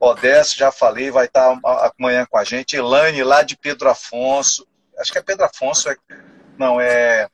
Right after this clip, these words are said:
esqueci o nome da tua cidade, Elaine, mas aquele abraço pra você, tá? E o seguinte, uma coisa que eu sempre falo,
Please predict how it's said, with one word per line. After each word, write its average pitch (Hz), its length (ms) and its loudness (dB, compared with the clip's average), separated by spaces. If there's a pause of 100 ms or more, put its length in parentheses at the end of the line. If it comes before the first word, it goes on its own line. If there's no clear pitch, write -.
(300)
esqueci - 380 -2
o - 20 -6
nome 170 160 -4
da 160 100 0
tua 160 140 0
cidade, 127 500 2
Elaine, 110 320 -6
mas 123 220 -4
aquele 143 240 -4
abraço 127 400 2
pra 123 100 -16
você, 120 640 -6 (460)
tá? 120 300 4 (720)
E 175 60 -6
o 220 40 -4
seguinte, 214 680 -2
uma 202 260 -4
coisa 233 320 0
que - 100 -8
eu 214 60 -4
sempre 208 380 -6
falo, 165 520 2